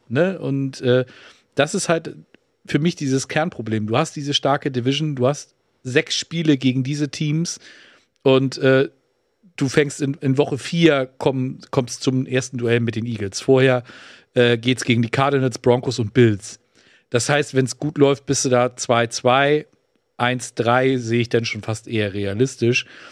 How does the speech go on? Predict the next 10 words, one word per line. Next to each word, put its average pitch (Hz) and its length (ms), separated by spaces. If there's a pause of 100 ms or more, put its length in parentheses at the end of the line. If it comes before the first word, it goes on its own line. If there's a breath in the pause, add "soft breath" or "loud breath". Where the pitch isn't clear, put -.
(220 loud breath)
Und 131 220
ich - 160
glaube, 180 380
ganz 175 240
ehrlich, 143 360
wenn, 135 320
wenn 143 400 (480)
die 127 120
neuen 151 380 (760)
Owner 147 480